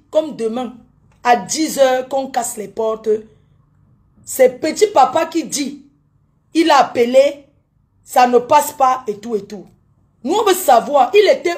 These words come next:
où entre-temps ? Puisque la doyenne est retrouvée décédée le, le, le lundi. Mais l'autopsie dit, elle était morte, ça faisait déjà douze heures de temps.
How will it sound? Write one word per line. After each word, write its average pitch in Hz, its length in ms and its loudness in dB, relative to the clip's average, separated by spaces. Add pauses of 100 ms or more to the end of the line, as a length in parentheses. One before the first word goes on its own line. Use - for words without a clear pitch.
où 330 260 -4
entre-temps ? 262 640 -6 (760)
Puisque 427 320 2
la 294 120 6
doyenne 294 300 2
est 330 160 4
retrouvée 247 360 -6
décédée 220 680 -10 (1800)
le, 220 200 6
le, 220 340 -2
le 226 80 4
lundi. 220 600 -4 (1040)
Mais 339 200 4
l'autopsie 339 440 0
dit, 359 80 0 (100)
elle 359 120 4
était 359 220 -6
morte, 339 320 -2 (220)
ça 285 180 0
faisait 285 200 -2
déjà 285 220 4
douze 320 380 2
heures 285 120 6
de 220 80 2
temps. 214 300 -8